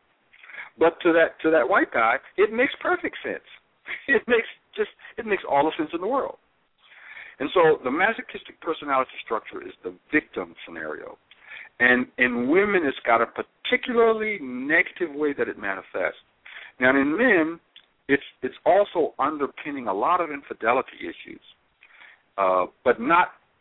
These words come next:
not, it's not the personality structure that causes the most infidelity issues. In women, it has a particular structure that's very specific. And, and, and in women, it causes them to seek out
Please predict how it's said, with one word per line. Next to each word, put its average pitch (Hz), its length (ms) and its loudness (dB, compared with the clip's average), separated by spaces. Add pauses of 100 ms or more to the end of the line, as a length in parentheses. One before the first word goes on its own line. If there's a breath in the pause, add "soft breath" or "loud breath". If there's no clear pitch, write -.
(460)
not, 143 220 0
it's 117 140 -12
not 151 300 -2
the 107 140 -4 (120)
personality 117 640 -2
structure 104 300 -6
that 92 200 -6
causes 101 440 0
the - 80 -14
most 120 340 2
infidelity 85 560 -8
issues. - 340 -16 (400 loud breath)
In 131 340 2
women, 202 360 2
it 113 120 -4
has 117 160 2
a - 40 -8
particular - 640 -6 (180)
structure - 480 -20 (680)
that's 117 220 -8 (160)
very 151 580 4 (440)
specific. - 480 -2 (1400 loud breath)
And, 120 300 0 (340)
and, 117 220 -6
and 123 220 -2
in 123 80 -2
women, 165 260 2
it 127 180 2
causes 156 460 0
them 127 180 -4
to 113 60 -10 (160)
seek 156 200 -10
out 98 280 2